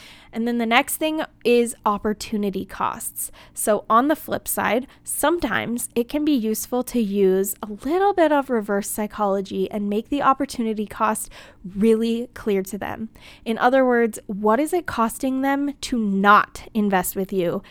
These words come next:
today? If you offer some kind of service for a limited time or maybe only a few times per year, then they need to know what they're missing out on. So let's say you sell an online course twice a year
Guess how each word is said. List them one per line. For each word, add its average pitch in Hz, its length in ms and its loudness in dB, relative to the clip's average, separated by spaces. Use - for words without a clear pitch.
today? 190 480 -2
If 220 100 -2
you 277 200 2
offer 262 340 6
some 233 340 -2
kind 240 320 -2
of 240 80 -4
service 214 600 -2
for 226 120 -4
a 202 60 0
limited 196 460 -4
time 202 500 -4
or 220 100 -2
maybe 214 300 0
only 220 240 -2
a 202 60 -4
few 233 320 -2
times 269 360 -4
per - 200 -4
year, 220 440 2
then 233 200 0
they 226 140 0
need 311 220 -2
to 277 140 0
know 214 320 4
what 208 320 0
they're 208 100 0
missing 196 400 -4
out - 180 -2
on. 110 260 -10
So - 160 -2
let's 233 280 2
say 330 120 2
you 277 180 2
sell 214 600 6
an 214 140 -4
online 233 440 2
course - 400 -4
twice 220 360 -2
a 240 40 0
year 151 380 -2